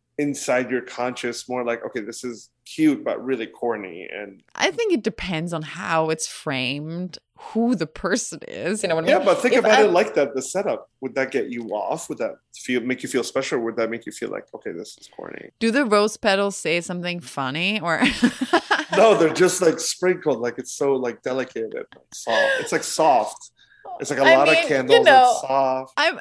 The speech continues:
Speaker 2: I'm a little bit of a sucker. If I'm, like, super in love with that person, I mean, it's not, it's not gonna be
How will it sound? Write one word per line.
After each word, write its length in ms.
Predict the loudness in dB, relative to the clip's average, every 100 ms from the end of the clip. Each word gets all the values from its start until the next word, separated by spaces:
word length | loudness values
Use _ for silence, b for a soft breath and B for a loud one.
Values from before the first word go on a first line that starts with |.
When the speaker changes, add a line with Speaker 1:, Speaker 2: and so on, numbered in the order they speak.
| -4
Speaker 2:
I'm 260 | -2 0
a 60 | 0
little 220 | 2 2
bit 120 | 4
of 120 | 0 0
a 40 |
sucker. 640 | -4 2 2 0 -6 -6 0
If 180 | -2 0
I'm, 280 | -2 -2 -2
like, 240 | -2 -4
super 460 | -8 -6 -6 -2 -2
in 160 | 0
love 200 | -2 -2
with 140 | -4 -2
that 200 | -2 -2
person, 720 | -4 -4 -6 -4 -2 -4 -8 B B B B B B B
I 100 | -2
mean, 200 | 0 0 -2
it's 180 | -6 0
not, 220 | 0 0 -4
it's 180 | -6 0
not 200 | 0 2
gonna 200 | -2 0
be 400 | 0 2 2